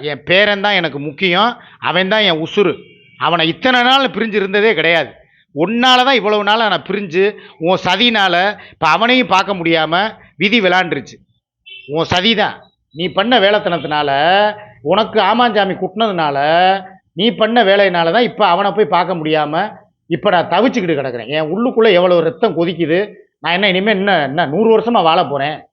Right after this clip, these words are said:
இருக்கிற வரைக்கும் கொஞ்ச, கொஞ்ச நாளைக்காவது அவனை போய் நான், என் பேரனை போய் பார்க்க, அவன் கூட விளையாட, அவன் கூட அவன் மழலை பேச்சை கேட்க ஏதாவது இப்ப முடியுதா? எல்லாமே இல்ல. அதுக்கெல்லாம் காரணம் யாரு? நீ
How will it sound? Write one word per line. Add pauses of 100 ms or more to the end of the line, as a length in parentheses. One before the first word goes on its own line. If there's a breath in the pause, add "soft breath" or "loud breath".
(280)
இருக்கிற
வரைக்கும்
கொஞ்ச, (400)
கொஞ்ச
நாளைக்காவது
அவனை
போய்
நான்,
என்
பேரனை
போய்
பார்க்க, (360 loud breath)
அவன்
கூட
விளையாட, (420)
அவன்
கூட
அவன்
மழலை
பேச்சை
கேட்க (560)
ஏதாவது
இப்ப
முடியுதா? (720)
எல்லாமே
இல்ல. (720)
அதுக்கெல்லாம்
காரணம்
யாரு?
நீ